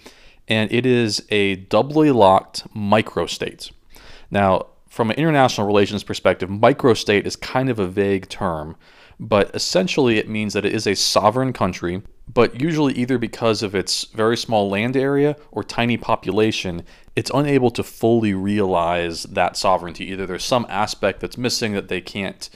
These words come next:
obtain, or something along those lines. So they are considered a microstate. I believe e-, whether you're talking land area or population, they're either the sixth or seventh smallest country in the world.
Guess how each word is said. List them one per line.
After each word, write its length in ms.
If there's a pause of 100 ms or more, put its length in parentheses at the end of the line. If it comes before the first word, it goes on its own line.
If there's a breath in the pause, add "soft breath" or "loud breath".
(140 soft breath)
obtain, 580 (260 soft breath)
or 140
something 340
along 280
those 200
lines. 440 (160 loud breath)
So 100
they 140
are 100
considered 380
a 20
microstate. 800 (260 soft breath)
I 120
believe 560
e-, 80
whether 320
you're 100
talking 320
land 240
area 340
or 160
population, 800
they're 140
either 240
the 120
sixth 520
or 260
seventh 580
smallest 760 (240 soft breath)
country 320
in 120
the 60
world. 340